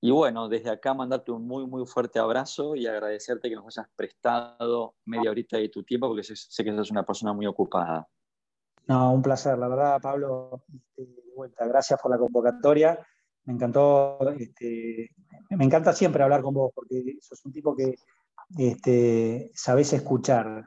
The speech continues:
Speaker 2: y, y, y, y no sé, no siempre el que, el que entrevista sabe escuchar. Y la verdad que es un placer, este, eh, estar, estar compartiendo este momento con vos y con, y con todos los que nos escuchan. Así que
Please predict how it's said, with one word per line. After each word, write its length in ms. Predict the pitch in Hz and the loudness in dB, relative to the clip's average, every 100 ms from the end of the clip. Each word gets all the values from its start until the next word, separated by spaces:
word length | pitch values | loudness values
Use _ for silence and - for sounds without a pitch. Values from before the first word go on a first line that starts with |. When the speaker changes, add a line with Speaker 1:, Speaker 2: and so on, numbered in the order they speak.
| _ | _
Speaker 2:
y, 460 | 127 113 113 117 147 | -8 -6 -6 -8 -8
y, 520 | 127 117 117 117 147 139 | -6 -4 -4 -6 -10 -14
y, 440 | 117 117 120 147 | -14 -16 -16 -2
y 20 | |
no 120 | 135 160 | 2 2
sé, 280 | 202 185 | 2 2
no 160 | 156 165 | 4 2
siempre 600 | - 190 190 185 170 170 | 4 2 4 4 2 0
el 40 | |
que, 180 | 151 139 143 - _ _ | -2 -2 -4 -14 _ _
el 100 | 131 | -8
que 100 | 135 | -6
entrevista 500 | 131 131 139 - 143 | -4 0 0 2 -2
sabe 260 | - 123 117 | 0 -2 -2
escuchar. 400 | - - 120 110 _ _ _ | -6 -12 -14 -16 _ _ _
Y 80 | - | -2
la 80 | 120 | -2
verdad 160 | 120 131 | 2 2
que 80 | |
es 100 | 135 | 2
un 100 | 131 | 0
placer, 380 | 123 120 - 131 | 0 0 2 2
este, 640 | 123 - 120 117 113 113 - _ _ _ _ - | 2 0 -2 -2 -2 -6 -14 _ _ _ _ -6
eh, 420 | 110 110 143 131 | -2 -2 -2 -4
estar, 400 | - 120 120 - | 0 2 2 -2
estar 400 | 139 - 120 117 - | -8 0 2 2 0
compartiendo 440 | - 113 113 123 120 | -2 0 2 2 2
este 100 | 117 | 0
momento 300 | 117 120 113 | 0 2 0
con 160 | 113 | 2
vos 300 | 127 143 - | 2 2 -2
y 60 | 123 | -10
con, 300 | 113 110 110 - _ _ | -10 -12 -12 -16 _ _
y 120 | 123 | -20
con 200 | - 113 | -6 -4
todos 240 | 107 123 110 | 0 2 2
los 140 | 104 | -2
que 240 | - 113 107 | -4 -4 -4
nos 160 | 104 | -4
escuchan. 440 | 113 - 117 113 107 | -4 -2 -2 -2 -4
Así 260 | 104 - 127 _ - | -6 -8 -8 _ 0
que 220 | 127 | 0